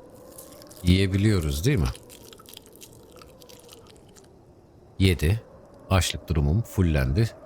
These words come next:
Susuzluk kaldı bir tek. Ya şimdilik s-, s-, yere atmasaydım da bir saniye. Şu çadırın içine şunları koyayım abi. Şu bandı da alayım yanıma.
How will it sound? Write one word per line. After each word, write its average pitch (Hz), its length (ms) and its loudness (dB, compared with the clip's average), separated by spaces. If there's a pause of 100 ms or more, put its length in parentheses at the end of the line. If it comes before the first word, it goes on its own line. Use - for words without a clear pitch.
(380)
Susuzluk 90 540 -2
kaldı 71 320 0
bir 71 40 -2
tek. - 360 -2 (1400)
Ya 82 160 -2
şimdilik 95 500 -4
s-, - 340 -6 (640)
s-, - 760 -4
yere 95 140 2
atmasaydım 87 720 -2
da 76 120 -2
bir 87 40 -2
saniye. 65 500 -2 (540)
Şu - 140 -20
çadırın 107 380 2
içine 107 340 -2 (1080)
şunları 107 580 -2
koyayım 101 420 -2
abi. 73 320 -2
Şu 87 300 -6
bandı 90 360 0
da 90 60 -2
alayım 87 360 0
yanıma. 78 380 0